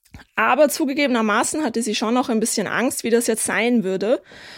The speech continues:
wenn man in einer Wohnung lebt, wo wir jetzt wissen, dass, äh, bis auf einen alle Bewohner von den Nazis ermordet worden waren. Und wir wussten ja auch nicht, wie Arthur reagieren würde.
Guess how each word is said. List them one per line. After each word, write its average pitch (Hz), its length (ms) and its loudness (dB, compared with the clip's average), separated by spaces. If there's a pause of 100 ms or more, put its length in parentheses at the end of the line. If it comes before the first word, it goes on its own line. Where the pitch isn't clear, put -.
(200)
wenn 202 140 2
man 226 140 4
in 202 100 2
einer 196 260 2
Wohnung 294 300 2
lebt, 262 380 0
wo 233 120 2
wir 226 80 2
jetzt 202 280 2
wissen, 277 380 0
dass, 220 280 2
äh, 196 260 0
bis 262 200 0
auf - 220 -4
einen 233 440 0
alle 233 360 2
Bewohner 208 440 0
von 208 180 -4
den 190 120 0
Nazis 185 460 -2
ermordet 175 480 -4
worden 165 300 -8
waren. 165 340 -12 (720)
Und 220 140 2
wir 240 80 4
wussten 381 300 4
ja 233 140 2
auch 269 60 2
nicht, 262 220 2
wie 147 80 2
Arthur 214 320 2
reagieren 233 540 2
würde. 170 480 0